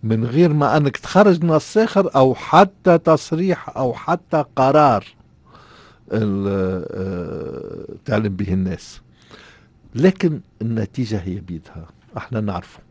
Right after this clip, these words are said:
إن، أنه الانتخابات ال-، ال-، آه، مشات التصويت، نقول احنا التصويت مشى بطريقة جلوبالمون معقولة.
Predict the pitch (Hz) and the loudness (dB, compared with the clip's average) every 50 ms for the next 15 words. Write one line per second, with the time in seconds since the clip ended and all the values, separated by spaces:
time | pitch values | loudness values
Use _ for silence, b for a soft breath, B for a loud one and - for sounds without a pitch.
0 | _ _ _ _ _ _ _ _ b b b b b b b b b b b b | _ _ _ _ _ _ _ _ b b b b b b b b b b b b
1 | b - - 104 98 95 92 92 90 92 92 92 90 90 90 - _ - 101 104 | b -14 -10 -8 -6 -6 -6 -4 -4 -6 -6 -6 -6 -6 -8 -8 _ -8 -6 -6
2 | 110 110 107 107 104 104 104 - - - - _ - - 113 101 110 104 - - | -4 -4 -4 -4 -4 -4 -6 -8 -14 -20 -20 _ -14 -10 -6 -6 -6 -6 -8 -10
3 | - - 101 95 92 123 123 127 - _ _ - _ - b b b b b b | -6 -6 -6 -4 -4 -4 -6 -6 -6 _ _ -20 _ -20 b b b b b b
4 | b b _ _ _ _ _ _ _ _ _ _ _ _ - - - - - 110 | b b _ _ _ _ _ _ _ _ _ _ _ _ -20 -20 -14 -8 -6 -4
5 | 117 104 101 98 - - B B B B B B B B - - 107 98 98 95 | -2 -2 -2 -4 -6 -8 B B B B B B B B -6 -4 -2 -2 -2 -2
6 | 95 95 95 90 - - - - 107 95 95 92 95 - - - - - - - | -2 -2 -2 -4 -4 -6 -8 -8 -6 -6 -4 -6 -6 -8 -10 -14 -18 -20 -14 -8
7 | - 107 107 107 - - - 147 156 156 156 - _ _ - - - - - - | -4 -4 -4 -4 -2 0 4 6 6 6 4 0 _ _ -20 -20 -20 -20 -20 -20
8 | - _ _ _ _ _ - - - 95 95 - - 131 117 - - 151 160 151 | -20 _ _ _ _ _ -20 -14 -10 -10 -8 -4 2 2 2 2 4 6 6 6
9 | 123 101 - - 90 87 - - 98 95 92 101 - - 92 - - - - _ | 6 4 0 -6 -12 -10 -6 -4 -2 -2 -2 -2 -4 -6 -12 -12 -14 -16 -12 _
10 | - 110 107 - - 120 123 139 139 - B B B B B B B B B 151 | -2 -2 -2 -2 -2 -2 0 -2 -2 -4 B B B B B B B B B -8
11 | 123 - - 170 170 160 - _ - - - 156 156 180 170 - - 151 151 - | -6 -4 -2 -2 -2 -2 -4 _ -14 -8 -6 -4 -4 -4 -6 -6 -6 -10 -10 -10
12 | - _ _ _ - - 135 - - - 143 156 180 180 143 139 147 151 139 139 | -12 _ _ _ -18 -18 -18 -12 -6 -2 2 4 4 4 4 2 2 2 0 -2
13 | 147 147 135 - - 113 113 123 117 107 - - - 92 92 85 85 71 - | -4 -4 -6 -6 -8 -6 -2 -2 -2 -2 -4 -6 -6 -6 -6 -6 -8 -12 -16